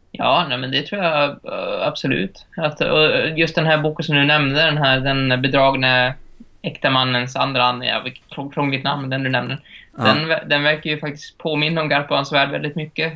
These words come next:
Speaker 1: i, i många avseenden.
Speaker 2: Ja,
Speaker 1: Typ
Speaker 2: eller om Garps liv fram tills dess i alla fall.
Speaker 1: Ja, alltså, typ så, man kan ju på något sätt se det som, eh, alltså boken i boken, du vet.
Speaker 2: Ja.
Speaker 1: På något sätt.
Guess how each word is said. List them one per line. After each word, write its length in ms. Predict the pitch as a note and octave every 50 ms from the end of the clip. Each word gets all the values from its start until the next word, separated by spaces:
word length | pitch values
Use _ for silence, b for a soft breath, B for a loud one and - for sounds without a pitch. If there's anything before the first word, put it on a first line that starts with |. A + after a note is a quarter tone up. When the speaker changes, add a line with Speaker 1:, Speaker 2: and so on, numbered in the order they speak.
| - _
Speaker 1:
i, 340 | - D#3+ D3+ D3 D3 - - _
i 220 | - D3 C#3+ C#3+
många 560 | D3 D3 C#3+ - - - F3+ D#3+ D3+ C#3+ C#3 D#3
avseenden. 520 | E3+ C#3+ C3+ - B2+ - - - - - - - _ _ _ _ _ _ _ _ _ _ _ _ _
Speaker 2:
Ja, 260 | - C3+ C3 C#3+ C#3
Speaker 1:
Typ 80 | C#3 C3
Speaker 2:
eller 160 | B2+ B2+ B2
om 240 | B2 B2 B2 B2 B2
Garps 400 | A2+ B2+ A2+ A2 G#2+ - - -
liv 280 | A#2+ A2+ B2+ C3+ A#2+ A#2
fram 240 | G#2+ - B2+ A2+ G#2
tills 300 | G#2 G#2 G2+ G2+ - -
dess 220 | - - - -
i 40 | C#3+
alla 120 | B2 G#2+
fall. 180 | F#2 G2 G2 - - - _ _ _ _ _ _ _ -
Speaker 1:
Ja, 500 | D#3+ D3+ D3 C3+ B2+ B2 - D3 C#3+ - _ _
alltså, 560 | - - - C#3+ C#3+ - D3+ C#3 C#3 C3+ - - _ _ _ -
typ 220 | - C#3+ C#3 -
så, 300 | - D3 C#3+ C#3 C3+ C3
man 220 | - - D#3 D3 C#3+
kan 100 | - D#3
ju 140 | D3+ D3+ D3+
på 80 | - E3+
något 100 | D3+ D3
sätt 140 | - D3+ C#3
se 140 | - C#3+ C#3
det 80 | C#3
som, 320 | - - C#3 C3+ C#3 C3+ C3+
eh, 120 | C3+ - - - - _ _ _ _ _ _ _ - - - D#3+ D3 - - E3 -
alltså 180 | D3 C#3+ -
boken 360 | D3 C#3+ D3 C#3+ C#3 - C#3 C#3
i 60 | C3+
boken, 500 | C3+ C#3 C#3+ D3 - F3 D3+ - C#3+ C#3+ - _ _
du 120 | - - -
vet. 180 | - - - -
Speaker 2:
Ja. 360 | B2 A2 G#2 G2 F#2+ - - _ _ _
Speaker 1:
På 60 | -
något 60 | C#3+
sätt. 160 | - - -